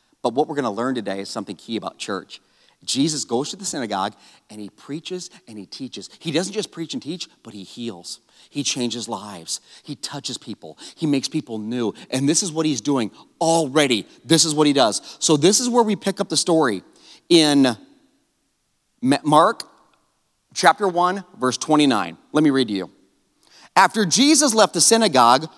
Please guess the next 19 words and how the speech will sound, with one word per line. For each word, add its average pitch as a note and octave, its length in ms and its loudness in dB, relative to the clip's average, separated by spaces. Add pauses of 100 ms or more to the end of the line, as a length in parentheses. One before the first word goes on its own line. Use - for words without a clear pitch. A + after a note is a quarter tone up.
(180)
with B2 280 -2
James C#3 640 2 (140)
and A3 160 -2
John, B2+ 520 2 (440)
they F3 100 6
went F3+ 240 2
to E3 100 -4
Simon G#3+ 640 0 (300)
and D3 220 0
Andrew's D#3+ 460 4
home. G2 380 0 (600)
Now D#3+ 220 6
Simon," G3+ 640 4
this D#3 160 0
is C#3 80 0
Simon D3 320 2
Peter, E3 480 -4 (180)
"Simon's A#3+ 720 4
mother-in-law F#3+ 960 8